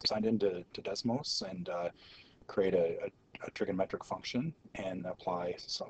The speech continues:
four of our transformations that we've been playing around with in, in class, starting in grade eleven and using them in grade twelve, um, when we've graphed, uh, the trig functions. So here we go. What I'd like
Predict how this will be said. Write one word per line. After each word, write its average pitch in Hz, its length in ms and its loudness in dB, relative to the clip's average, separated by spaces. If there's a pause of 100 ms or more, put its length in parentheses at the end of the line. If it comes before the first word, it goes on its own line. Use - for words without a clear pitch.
four 104 340 10
of 101 80 10
our 85 300 2 (400)
transformations 90 760 0
that - 140 -2
we've 95 200 -6
been 87 180 -4
playing 92 240 -6
around 87 260 0
with 92 240 -2
in, 87 300 -8
in 95 120 -12
class, 104 360 2
starting 95 320 -2
in 87 80 -10
grade 87 180 -4
eleven 123 560 0
and 87 160 -10 (400)
using 92 180 -4
them 90 120 0
in 87 80 0
grade 90 180 0
twelve, 90 480 0 (140)
um, 82 280 0 (480)
when 90 140 2
we've 87 180 2
graphed, - 480 2
uh, 82 220 -2 (320)
the - 80 -6
trig - 220 -10
functions. - 500 -4
So - 320 -6
here 117 80 -2
we 117 100 0
go. 165 200 4 (2500)
What 127 180 10
I'd 110 180 4
like 113 140 6